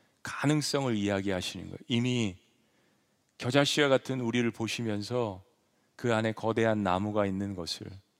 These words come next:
그리고 후에 공중의 새들이 와서 깃드는 그것을 주님께서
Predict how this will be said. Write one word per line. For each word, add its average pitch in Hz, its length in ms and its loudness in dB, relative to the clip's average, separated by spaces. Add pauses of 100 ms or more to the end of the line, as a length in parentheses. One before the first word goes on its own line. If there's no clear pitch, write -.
(140)
그리고 107 240 -4
후에 131 280 -2
공중의 127 500 -2
새들이 135 360 -4
와서 117 280 -2
깃드는 143 480 -4
그것을 117 400 -4
주님께서 120 560 -4